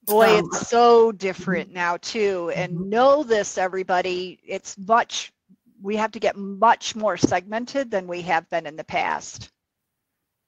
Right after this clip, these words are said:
Speaker 2: Exactly. Um, and you're also gonna be marketing higher up. Oops, sorry. I thought there was another slide. <laughs> You're also gonna be marketing higher up in the decision-making chain. Uh, the decision-making has moved higher. So, and, and we see this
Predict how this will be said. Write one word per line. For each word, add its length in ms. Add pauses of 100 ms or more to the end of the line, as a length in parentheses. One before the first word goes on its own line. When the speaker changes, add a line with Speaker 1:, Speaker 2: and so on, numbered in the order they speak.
(220)
Speaker 2:
Exactly. 760 (520)
Um, 300
and 120
you're 140
also 340
gonna 200
be 140
marketing 520
higher 420
up. 260 (120)
Oops, 380 (100)
sorry. 460
I 80
thought 160
there 100
was 100
another 200
slide. 400 (240)
<laughs> 240
You're 140
also 220
gonna 240
be 120
marketing 760 (520)
higher 400
up 160
in 80
the 80
decision-making 840
chain. 520
Uh, 220
the 160
decision-making 640
has 160
moved 180
higher. 420 (340)
So, 600
and, 260
and 160
we 100
see 280
this 540